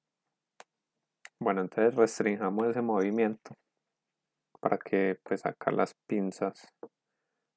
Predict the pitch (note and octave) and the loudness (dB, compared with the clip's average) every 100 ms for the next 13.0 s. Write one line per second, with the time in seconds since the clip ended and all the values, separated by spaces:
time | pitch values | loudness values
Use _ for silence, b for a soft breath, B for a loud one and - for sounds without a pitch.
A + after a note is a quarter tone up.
0 | - G2+ G2 F#2 - _ _ G#2 G2 - | -4 -2 2 0 -2 _ _ 0 2 4
1 | G2 F#2+ F#2+ G2 - A2 G#2+ - - - | 4 6 4 0 0 4 4 2 -12 -18
2 | - - G2 - - G2+ - G2+ G#2+ G#2+ | -6 -4 -4 -8 -6 -6 -2 0 0 -2
3 | - _ _ _ _ _ F#2+ - G2+ F#2 | -8 _ _ _ _ _ -4 0 -2 0
4 | G2+ G2 G2+ F#2+ F#2+ - G2 - A2 - | 2 4 6 6 4 2 2 2 -2 -2
5 | b b b b b _ _ _ _ _ | b b b b b _ _ _ _ _
6 | _ _ - G#2+ A2+ C#3+ B2+ A2 G#2+ G#2 | _ _ 2 4 4 2 2 2 2 0
7 | G#2 G2+ G#2 - _ _ _ _ _ _ | 0 0 0 -4 _ _ _ _ _ _
8 | _ _ _ - G#2+ G#2+ A2+ - _ - | _ _ _ -4 0 2 0 -4 _ -6
9 | - A#2+ A#2 C3+ C3 - A#2 A2 A2 G#2+ | 0 0 4 6 6 4 0 0 0 0
10 | A#2 A#2+ A#2+ A#2 - _ A#2+ A#2 A2+ A2 | -2 -2 -4 -6 -12 _ -2 2 2 0
11 | B2+ A#2+ A#2 - _ D#3 - - G2+ - | -2 -2 -4 -8 _ -8 -4 -2 -2 -2
12 | B2 - _ _ - A2+ G#2+ A#2 A#2 | -4 -4 _ _ 0 2 4 2 2